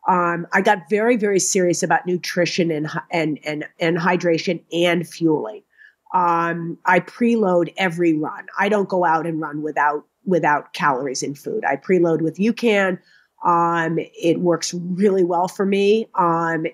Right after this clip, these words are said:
and, um, I do that for any run that's, I'm gonna be over sixty minutes, which is every run. So I, so I do that every day. Um, and I would,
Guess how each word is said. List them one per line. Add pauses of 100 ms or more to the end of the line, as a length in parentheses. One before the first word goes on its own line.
and, (120)
um,
I
do
that
for
any
run
that's,
I'm
gonna
be
over
sixty
minutes,
which
is
every
run. (320)
So
I,
so
I
do
that
every
day. (600)
Um,
and
I
would,